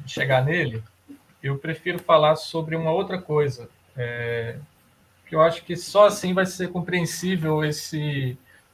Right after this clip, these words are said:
movimento, acho que geral, que a gente tá tentando fazer aqui,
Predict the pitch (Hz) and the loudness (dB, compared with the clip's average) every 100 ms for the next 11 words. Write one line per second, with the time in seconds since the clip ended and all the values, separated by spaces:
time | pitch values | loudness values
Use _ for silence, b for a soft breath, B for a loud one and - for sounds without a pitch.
0 | _ 151 165 160 151 165 - 147 147 - | _ 2 4 4 2 2 2 2 2 -2
1 | 143 139 127 151 139 147 165 - 139 - | -4 -2 0 2 6 6 6 0 -8 -6
2 | 135 131 135 131 127 - 123 127 123 - | -6 -4 -4 -2 -2 -2 -2 -2 -4 -4
3 | 185 185 | -4 -4